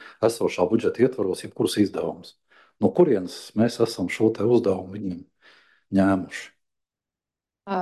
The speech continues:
Speaker 1: Vai
Speaker 2: attiecībā par tiem putekļu sūcējiem, nu, inventārs nav atļautā pozīcija, ko varētu šogad tērēt, tāpēc arī viņi griežas
Speaker 1: Kur
Speaker 2: budžetā.
Speaker 1: tas ir rakstīts? Sakiet, lūdzu, kurā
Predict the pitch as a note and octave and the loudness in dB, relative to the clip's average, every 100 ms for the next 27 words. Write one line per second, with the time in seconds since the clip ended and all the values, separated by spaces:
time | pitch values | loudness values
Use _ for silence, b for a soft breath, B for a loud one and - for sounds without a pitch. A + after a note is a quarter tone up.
0 | F3 - G#3 G#3+ G#3+ F#3 F#3 F#3 F#3+ F#3 | -4 0 0 0 -8 -6 -6 -6 -6 -6
1 | F3+ A#3 C4+ F#3 - F#3 F#3+ F#3 F3+ F#3+ | -4 -6 -6 -10 -4 -4 -2 -2 -2 -2
2 | G3+ C4 G#3+ F3+ F3 F3 - G3 G3 A#3+ | 0 0 0 0 -2 -2 -6 -4 0 2
3 | G#3+ - G3 F3+ F#3 E3 E3+ F3 _ E3+ | 0 -2 -2 -2 -2 -2 -4 -6 _ -18
4 | - G3 B3 E4+ F#4 F#4 D#4 D4+ B3+ - | 2 2 4 2 0 2 2 4 2 2
5 | G#3 G3 G#3+ F#3 E3+ - - G3 F3 - | 2 4 2 2 -2 -6 -2 0 0 -4
6 | F#3+ G3+ C#4 C#4+ C#4+ C4 C#4 - B3 B3 | -2 2 2 0 -6 -6 -6 -4 -2 -2
7 | A#3+ B3 D4 G3+ - D3+ E3 B2+ - G#2+ | -2 -4 -4 -6 -2 0 2 0 0 0
8 | G2+ B2 - - D#2+ - - A#2+ - F#2 | 2 0 0 -6 -6 -6 -4 -4 0 2
9 | G2+ G2 - D3 E3 | 2 0 2 4 6